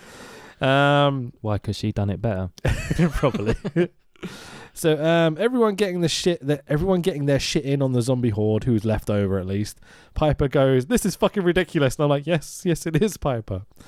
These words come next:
Speaker 1: Um, Ginger Nonce tries to choke out Douglas with the chain around the ring post, flagpole.
Speaker 2: Ah.
Speaker 1: Go on.
Speaker 2: Chain Douglas.
Speaker 1: Ah. <laughs> I think we've peaked.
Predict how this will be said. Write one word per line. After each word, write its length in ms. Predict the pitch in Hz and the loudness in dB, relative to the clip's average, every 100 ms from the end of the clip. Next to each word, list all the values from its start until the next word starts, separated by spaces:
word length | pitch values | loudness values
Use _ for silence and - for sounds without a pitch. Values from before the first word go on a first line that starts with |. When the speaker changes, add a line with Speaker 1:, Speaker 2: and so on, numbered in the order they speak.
| - - - - - | -20 -20 -20 -12 -2
Speaker 1:
Um, 320 | 127 139 131 | 0 0 0
Ginger 280 | 294 294 240 | 0 2 4
Nonce 340 | 202 190 175 | 4 2 -2
tries 240 | - 180 175 | -2 0 0
to 60 | 165 | 0
choke 300 | - 196 185 | 0 2 2
out 180 | 160 | 2
Douglas 320 | 165 160 160 - | 2 2 0 0
with 120 | 147 | -4
the 60 | |
chain 320 | 139 156 147 139 | -2 0 2 2
around 220 | 139 135 | 2 2
the 60 | |
ring 240 | 123 127 127 | 2 0 0
post, 340 | 120 135 - | -2 -2 -6
flagpole. 460 | - 92 90 95 104 - - | -6 -6 -4 -6 -8 -12 -8
Speaker 2:
Ah. 240 | 110 131 - - _ _ _ _ - | -2 0 -2 -6 _ _ _ _ -6
Speaker 1:
Go 80 | 104 | -2
on. 220 | 104 156 - | -2 -4 -4
Speaker 2:
Chain 240 | 120 104 | -2 0
Douglas. 540 | 123 131 104 90 - - _ - | -2 -2 -4 -6 -10 -20 _ -10
Speaker 1:
Ah. 300 | 120 135 - - | -6 -4 -4 -4
<laughs> 0 | |
I 2000 | - 494 494 440 415 - - - - - - - - - _ _ _ _ _ _ | 0 2 2 0 -4 -10 -18 -20 -20 -20 -20 -20 -20 -20 _ _ _ _ _ _
think 140 | 147 | -6
we've 140 | 120 - | -6 -4
peaked. 360 | 120 110 - | 0 -2 -4